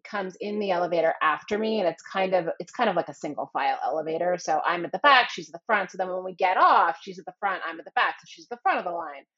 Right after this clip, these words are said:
So she checks in, or f-, she's like, "No, no, no, go ahead." And I'm like, "No, no, no, no, no, please go ahead." It was, she was an older woman. I don't, I mean, I don't really care. Like, who cares if I go before or after? But so she checks in, and then I check in. And so we're in the little, like, waiting room together.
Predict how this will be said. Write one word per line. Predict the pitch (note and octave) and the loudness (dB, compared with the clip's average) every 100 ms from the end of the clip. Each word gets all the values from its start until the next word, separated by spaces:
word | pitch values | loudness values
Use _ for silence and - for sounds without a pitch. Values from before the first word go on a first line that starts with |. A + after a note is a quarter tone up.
| _ _ _ | _ _ _
So | F#3+ | -18
she | F3+ F#3+ | -16 -8
checks | A#3 G#3+ - | -4 -4 -2
in, | F#3 F3 F3 G#3 | -4 -4 -2 -2
or | G#3 - | -2 -4
f-, | - | -12
she's | - A3 G#3 | -8 -6 -4
like, | G3+ | -4
"No, | A#3 | -2
no, | A#3 | 0
no, | G#3+ | 0
go | A3 | 2
ahead." | G3+ A3 A#3 | 2 2 -2
And | F#3+ | -2
I'm | F3+ | -6
like, | F#3 | -4
"No, | A#3+ | 0
no, | A#3 | 0
no, | G#3+ F3+ | 0 -4
no, | E3+ | -6
no, | D#3+ - | -8 -8
please | - E3+ D3 - | -6 -6 -6 -2
go | D#3 | -2
ahead." | D#3 D3 D3 | -2 -4 -8
It | |
was, | C#3+ - _ - | -10 -16 _ -18
she | - | -12
was | F3 F3 | -10 -6
an | F3 | 0
older | F#3+ F#3+ | 2 2
woman. | E3+ E3 E3 | 2 0 0
I | E3 | -2
don't, | D#3 - | -2 -4
I | |
mean, | F3 | -4
I | D#3+ | -4
don't | C3 | -4
really | C3 B2 | -6 -8
care. | - D3 - - | -6 -4 -4 -8
Like, | C#3 - | -12 -10
who | D#3+ | -6
cares | D3+ A#2 - - - - | -4 -4 -6 -18 -20 -20
if | - D#3+ | -4 -2
I | D3+ | 0
go | - E3 | 2 0
before | E3 F3 | 2 2
or | D#3+ | 4
after? | C#3+ - E3 | 2 0 4
But | G#3+ - | 4 4
so | A3 | -2
she | C#4+ | -2
checks | - C4 C4 F#3+ | 2 2 4 0
in, | F3 E3 E3 _ _ _ - | 0 0 -6 _ _ _ -2
and | G#3+ | 0
then | G3+ | 2
I | F#3+ F#3 | 2 0
check | G3 F3+ F3+ | 0 -2 0
in. | E3 E3 E3 | -2 -2 -6
And | F3+ F3+ | -8 -2
so | G#3 | 0
we're | G#3 | 2
in | - A3 A3+ | 2 2 2
the | G#3+ | 2
little, | F#3+ G3 F#3+ F#3 | 2 4 4 4
like, | F3 E3 | 2 -2
waiting | F3+ E3+ F3 E3+ | -4 -4 -4 -8
room | D#3+ D#3 D#3 D3+ _ | -8 -10 -12 -18 _
together. | - E3 D3+ D3 D3 D3 | -2 2 4 4 2 0